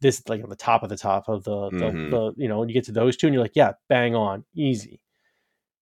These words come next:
Speaker 2: I still need to be convinced of Jack Dempsey, but
Speaker 1: I,
Speaker 2: I'll
Speaker 1: I,
Speaker 2: live with
Speaker 1: I
Speaker 2: it for
Speaker 1: like
Speaker 2: now.
Speaker 1: him in spurts. I've, I've seen, I've liked what I've seen of him. Um, I, yeah, I wanna see more.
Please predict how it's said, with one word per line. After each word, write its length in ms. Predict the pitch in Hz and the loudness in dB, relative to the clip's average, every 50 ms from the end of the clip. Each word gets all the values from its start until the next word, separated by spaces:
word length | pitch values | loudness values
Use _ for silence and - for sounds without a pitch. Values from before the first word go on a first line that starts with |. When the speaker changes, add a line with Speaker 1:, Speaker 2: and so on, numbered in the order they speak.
| _ _ _ _ _ - - | _ _ _ _ _ -10 -8
Speaker 2:
I 60 | 92 | -4
still 220 | - - 101 92 | 0 2 2 2
need 140 | 85 80 65 | 2 0 -4
to 60 | 76 | -6
be 80 | 71 71 | -6 -6
convinced 380 | 78 76 73 73 69 65 - | -6 -4 -4 -4 -4 -4 -6
of 80 | - 69 | -8 -4
Jack 240 | 67 69 - - - | -4 -4 -4 -4 -8
Dempsey, 300 | 69 64 62 - - 69 | -14 -14 -12 -12 -10 -6
but 220 | 69 67 64 - - _ _ _ _ _ _ _ _ _ - | -6 -4 -6 -6 -8 _ _ _ _ _ _ _ _ _ -4
Speaker 1:
I, 80 | - 170 | 0 2
Speaker 2:
I'll 80 | 160 156 | 4 4
Speaker 1:
I, 60 | 190 | 4
Speaker 2:
live 80 | 185 170 | 4 4
with 80 | - - | 4 4
Speaker 1:
I 20 | |
Speaker 2:
it 60 | 165 | 4
for 40 | 156 | 6
Speaker 1:
like 160 | 151 151 143 135 | 6 6 6 6
Speaker 2:
now. 40 | 135 | 4
Speaker 1:
him 60 | 135 | 0
in 120 | 127 120 | 0 -2
spurts. 440 | - - - 117 107 - - - - - | -4 -6 -6 -6 -6 -8 -10 -12 -6 0
I've, 240 | 147 143 135 120 151 | 0 2 2 2 0
I've 140 | 147 135 | 0 0
seen, 300 | - - 165 151 143 - | 0 0 -2 -2 -2 -2
I've 160 | - 143 123 123 | -2 -2 2 4
liked 220 | 139 139 139 - | 4 4 4 2
what 80 | 139 123 | 0 0
I've 100 | 117 - | 0 0
seen 240 | - 123 120 110 110 | -2 -2 -2 -2 -2
of 80 | 104 | -4
him. 380 | - 113 110 104 101 - 131 - - | -4 -4 -4 -4 -6 -8 -12 -10 -4
Um, 440 | 123 117 110 107 101 104 101 98 _ _ _ _ _ _ _ _ _ _ _ _ _ _ _ _ _ _ _ _ _ _ _ _ _ _ _ _ _ _ _ _ _ _ - - _ | -2 0 0 0 -2 -4 -6 -8 _ _ _ _ _ _ _ _ _ _ _ _ _ _ _ _ _ _ _ _ _ _ _ _ _ _ _ _ _ _ _ _ _ _ -20 -18 _
I, 160 | - - 165 151 | -6 -2 -2 0
yeah, 280 | 143 139 127 120 110 110 | 0 0 0 2 2 2
I 20 | |
wanna 200 | 107 110 110 107 | 2 0 0 -2
see 180 | - - - 107 | -4 -4 -4 -4
more. 320 | 104 95 67 - - - | -4 -4 -6 -10 -16 -20